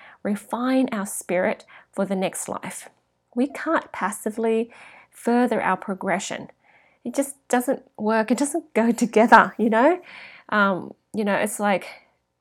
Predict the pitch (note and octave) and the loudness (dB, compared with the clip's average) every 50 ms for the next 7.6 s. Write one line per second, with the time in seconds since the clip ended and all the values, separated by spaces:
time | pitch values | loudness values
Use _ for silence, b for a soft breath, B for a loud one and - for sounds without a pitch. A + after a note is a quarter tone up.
0 | _ _ _ _ _ _ _ _ _ - G#3+ A3 B3 C4+ C#4 C4 C4 B3 A3+ G#3 | _ _ _ _ _ _ _ _ _ -4 -2 0 2 2 4 4 4 4 2 2
1 | - - - A3 G3+ F#3 F3 E3+ E3 - - - F#3 F3+ F3 E3 D#3+ F#3 - B | -2 -4 -2 0 0 0 0 0 -2 -4 -4 -2 -2 -2 -2 -4 -6 -10 -12 B
2 | B B B B B B - G#3 G3+ G3+ G3 G3 G3 - - G3+ F#3 - - - | B B B B B B -2 0 0 0 0 -2 -4 -4 -4 -4 -4 -6 -6 -8
3 | F3+ F#3+ - - - - C#4 C#4 C#4 - - - - A3+ G#3+ F3 F3 F#3 - G3 | -8 -8 -10 -10 -4 -2 -2 -2 -2 -6 -12 -10 -6 -4 -4 -2 -2 -2 -2 -2
4 | F#3+ F3+ - F3+ F#3 F#3+ F#3 F3+ - - - B B B B B - A3+ G#3 G#3 | -2 0 0 0 0 0 -2 -2 -4 -6 -12 B B B B B -4 -4 -2 0
5 | - C4+ C#4+ C#4+ C#4+ - B3+ A#3+ G#3+ G#3+ - G#3 G3+ F#3+ F#3+ G3 F#3+ - G3+ G3+ | 2 2 2 2 2 2 2 2 0 0 -2 -4 -4 -2 -2 -4 -2 -2 0 0
6 | G#3 G#3+ A3+ A#3+ B3 B3+ B3 B3 - - G#3 G3+ G3+ G#3 G3 G3 G3 F#3+ F#3+ G3+ | 2 2 4 4 4 4 4 2 2 2 2 0 0 0 0 -2 -2 -4 -4 -6
7 | G3+ - - - G#3+ A3+ A#3 A#3 A#3 A3+ A3+ A#3+ | -8 -8 -2 2 4 6 6 6 4 2 -2 -4